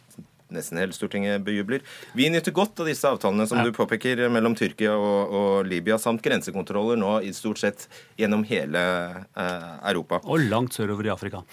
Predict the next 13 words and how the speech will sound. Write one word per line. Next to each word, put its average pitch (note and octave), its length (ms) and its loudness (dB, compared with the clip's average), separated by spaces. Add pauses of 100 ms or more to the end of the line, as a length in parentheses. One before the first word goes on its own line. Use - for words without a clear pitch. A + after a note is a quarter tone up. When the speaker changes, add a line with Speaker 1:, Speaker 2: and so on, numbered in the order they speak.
Speaker 1:
Det E3 240 2
stemmer. G#2 300 2 (400)
Eh, D3 500 6 (1400)
altså, C3 280 2
vi B2+ 220 -6
er G#2+ 240 -2
i D#3 140 -10
enden A2 420 -2
av A#2+ 140 -2
denne G2 260 -2
kjeden G2 320 0
likevel. C3+ 440 2
Speaker 2:
Mm. - 220 -20